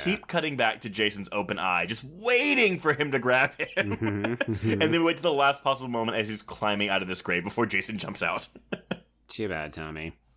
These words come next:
Speaker 1: <laughs>
Speaker 2: So, needless to say, he does not manage to light him on fire. This is when, uh, Hawes tries to protect him.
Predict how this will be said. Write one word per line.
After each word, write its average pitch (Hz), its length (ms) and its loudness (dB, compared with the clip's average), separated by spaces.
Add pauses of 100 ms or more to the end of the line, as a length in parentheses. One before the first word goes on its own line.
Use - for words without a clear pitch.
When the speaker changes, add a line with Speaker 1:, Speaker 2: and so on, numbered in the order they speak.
(140)
Speaker 1:
<laughs> 120 60 -2 (920)
Speaker 2:
So, 139 440 2
needless 127 420 2
to 120 80 -2
say, 101 200 2
he 101 180 -2
does 95 200 -2
not 110 200 2
manage 90 400 -4
to 104 100 -8
light 87 220 -2
him 92 120 -4
on 87 120 -4
fire. 87 340 -2
This 90 260 -6
is 87 120 -12
when, 90 500 -2
uh, 82 420 -4
Hawes 85 720 -4
tries 90 520 -4
to 123 100 -6
protect 120 420 -6
him. 127 480 -2